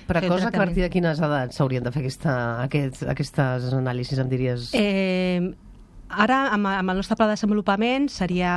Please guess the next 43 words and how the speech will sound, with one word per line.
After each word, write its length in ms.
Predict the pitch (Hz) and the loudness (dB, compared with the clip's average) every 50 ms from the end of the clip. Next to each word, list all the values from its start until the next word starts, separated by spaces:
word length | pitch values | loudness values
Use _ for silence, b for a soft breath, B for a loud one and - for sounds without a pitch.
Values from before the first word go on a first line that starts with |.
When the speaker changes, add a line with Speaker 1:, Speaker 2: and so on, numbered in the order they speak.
| 180 175 175 | 0 0 0
Speaker 2:
a 60 | 170 - | -2 -2
partir 320 | 190 175 - - 185 175 | -2 -4 -2 0 -2 0
dels 440 | 180 170 170 165 165 - - - - B B B B B B - | 0 0 0 0 -2 -4 -6 -12 -16 B B B B B B -10
cinquanta-cinc, 840 | - 175 165 - 170 170 - 170 143 - - 202 196 196 196 196 175 - | -8 -6 -2 0 -2 0 -2 -4 -4 0 0 0 2 2 0 -2 -2 -4
seixanta 400 | 175 - 175 170 170 180 180 196 | -6 -2 -2 -2 0 0 -2 0
anys. 320 | 226 277 349 - - - - | 0 -2 -2 -4 -6 -10 -6
Speaker 1:
Cinquanta-cinc, 520 | 185 165 156 143 135 - 139 - - 127 - - | -4 -2 -2 -2 -2 -4 -6 -6 -6 -2 0 0
Speaker 2:
Un 80 | 190 | 0
Speaker 1:
eh? 40 | 226 233 | 2 2
Speaker 2:
cop 160 | 214 214 - | 0 2 2
que 80 | 208 202 | 2 0
nosaltres 320 | 196 175 190 - - 131 | 0 0 -2 0 0 2
Speaker 1:
Val. 80 | 185 185 | 2 2
Speaker 2:
realment 240 | 185 196 190 196 180 | 0 0 0 2 0
validem 480 | 180 175 170 165 175 175 180 180 175 | 0 0 0 0 0 0 0 0 0
els 160 | 165 160 170 | -2 0 0
nostre, 320 | 175 170 - - - - 165 165 160 160 160 - | -2 -2 -2 -4 -4 -2 -2 0 0 -2 -2 -2
el 160 | 156 151 165 | -2 0 -2
nostre 240 | 165 - - 165 156 | -2 -2 -4 -6 -2
test 560 | - 185 202 208 214 214 220 - - - 185 | 0 0 0 0 0 0 -2 -4 -4 -2 -4
i 60 | 170 | -2
tinguem 400 | - 170 156 151 156 156 156 156 156 | -2 -2 -4 -2 -2 -2 -2 -2 -2
ja 220 | 156 151 147 151 147 151 | -2 -2 -2 -2 -2 -2
unes 320 | 156 160 151 156 147 - | 0 -2 -2 -2 -2 -4
dades, 320 | 156 156 160 151 151 - 175 | -4 -4 -2 -4 -4 -2 -2
uns 160 | 160 143 - | -2 -2 -2
valors 240 | 156 160 156 - - | -2 -2 -2 -2 -2
predictius 760 | 170 156 156 147 - - 196 196 202 202 208 202 185 - | -2 -2 -2 -4 -2 0 0 2 2 2 0 -2 -2 -4
i 60 | 180 165 | -6 -4
que 160 | - 156 - | -4 -6 -4
siguin 480 | - 170 151 165 160 156 156 156 156 156 | -4 -4 -2 0 -2 0 0 -2 -4 -4
realment, 460 | 160 160 156 160 160 160 156 160 - B B B B B B B B - | -4 -4 -2 -2 -2 -2 -2 -4 -6 B B B B B B B B -6
eh, 120 | 156 156 | -6 -6
funcionals 560 | - - 185 180 175 - 170 180 185 175 - | 0 2 0 2 2 2 2 2 2 0 0
per 80 | 185 180 | 0 0
implementar 400 | 175 - 170 170 165 190 180 175 | 2 2 0 0 2 2 2 2
la 80 | - 180 | 2 0
pràctica 240 | - 190 - 170 | 0 0 -2 0
clínica, 300 | - 180 190 196 - 220 202 | 0 2 0 2 2 0 -2
es 80 | - | -2
pot 320 | - - - 180 170 170 202 | -2 -2 0 0 0 0 -2
avançar. 720 | 165 160 160 160 151 - - 165 160 165 165 170 156 - | -2 0 0 -2 -2 -2 -2 -2 0 0 0 -2 -2 -2
Speaker 1:
Clar. 240 | - 170 143 117 - | 0 0 0 0 -2